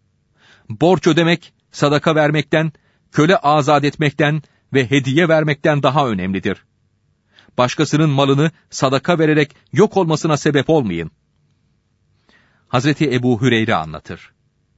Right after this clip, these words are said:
Resulullah Efendimiz'e biri gelip, "Bir altınım var, ne yapayım?" dedi. "Bununla kendi ihtiyaçlarını al."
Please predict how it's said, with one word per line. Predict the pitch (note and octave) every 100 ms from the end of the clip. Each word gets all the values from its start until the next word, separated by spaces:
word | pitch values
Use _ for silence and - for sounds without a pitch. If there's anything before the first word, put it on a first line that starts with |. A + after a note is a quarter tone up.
| _ _ _ _ _ G#2+
Resulullah | A#2 B2 B2+ C3
Efendimiz'e | A2 G#2+ G#2 G#2 A2 G2
biri | G#2 G2+
gelip, | G2+ A2 - _ _ _ _
"Bir | A#3 E3+
altınım | E3+ - G#3+ C#3
var, | E2+ F2+
ne |
yapayım?" | A3 F#3 - D#2 D2 _
dedi. | F#2 D#2+ - _ _ _ _ _ _ _ _ _
"Bununla | F3 B3+ B3 G#3
kendi | - D#3 F#3+
ihtiyaçlarını | E3 C#3+ D3 C#3 - C3 D#3+
al." | G#3 F2+